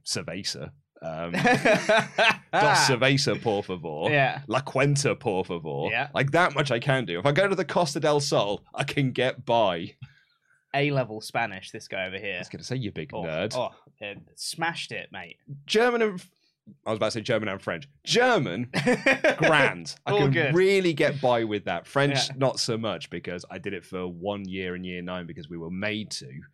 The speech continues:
Speaker 2: Mm-hmm.
Speaker 1: And the only thing I remember from French class is my French teacher going, "Pourquoi?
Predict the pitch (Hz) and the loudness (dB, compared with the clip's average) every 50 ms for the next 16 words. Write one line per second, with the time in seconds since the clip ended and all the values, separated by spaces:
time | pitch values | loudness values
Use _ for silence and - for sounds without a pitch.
0 | _ _ 127 127 113 123 120 85 85 87 82 80 - _ _ _ _ _ 107 120 | _ _ -16 -14 -14 -12 -12 -12 -10 -10 -12 -12 -16 _ _ _ _ _ -2 2
1 | 127 139 160 170 180 143 151 143 143 131 131 120 123 123 127 123 120 - - 113 | 4 4 4 4 2 2 4 4 4 4 4 4 2 2 2 0 0 0 0 0
2 | 117 - - 117 120 123 - - - 95 87 82 76 - - _ _ _ _ - | 0 0 0 0 0 0 -2 -4 -4 -2 -2 -2 -4 -8 -12 _ _ _ _ -6
3 | 98 107 104 98 107 98 98 - - 151 160 139 139 135 110 - - 107 104 - | -6 -6 -4 -4 -4 -6 -4 0 2 2 2 2 -2 -4 -6 -6 -6 -6 -2 0
4 | 110 110 113 - - _ - 339 330 - - 302 247 | 0 0 0 -2 -10 _ -4 -4 -4 0 0 0 0